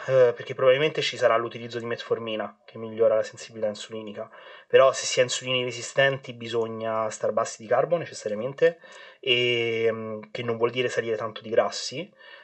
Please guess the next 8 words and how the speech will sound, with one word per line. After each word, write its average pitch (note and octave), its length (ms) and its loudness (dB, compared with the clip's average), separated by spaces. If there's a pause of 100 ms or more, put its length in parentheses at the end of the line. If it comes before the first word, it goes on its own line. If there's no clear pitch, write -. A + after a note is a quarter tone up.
(120)
ma A#2+ 240 4
avere B2+ 280 6
anche B2 240 2
un A#2+ 80 -8
input A#2+ 540 0
calorico A#2 440 4
tendenzialmente A2 680 -10
basso D3 640 2